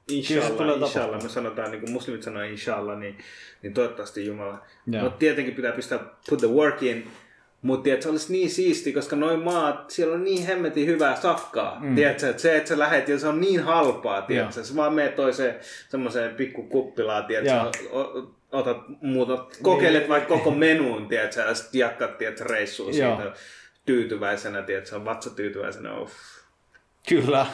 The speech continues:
Speaker 2: Mouth watering,
Speaker 1: Joo.
Speaker 2: mouth watering. Mut joo, ottakaa ihmeessä yhteyttä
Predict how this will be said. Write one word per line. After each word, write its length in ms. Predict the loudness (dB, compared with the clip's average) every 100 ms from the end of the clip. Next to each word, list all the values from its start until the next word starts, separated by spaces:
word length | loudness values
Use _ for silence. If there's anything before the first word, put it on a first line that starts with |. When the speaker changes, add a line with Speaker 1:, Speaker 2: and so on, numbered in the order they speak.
| -10 -2
Speaker 2:
Mouth 380 | 2 2 2
watering, 580 | 2 2 2 -2 -2 2 4
Speaker 1:
Joo. 140 | 2
Speaker 2:
mouth 300 | 0 -6 -6
watering. 420 | -6 -4 -4 -6 -14 -18 -18 -18 -18 -18 -20 -20 -18 -2 0
Mut 120 | 6
joo, 480 | 6 6 0 -8 -2
ottakaa 340 | 0 2 4
ihmeessä 400 | 4 2 -2 -2 -4
yhteyttä 600 | -2 0 0 0 -4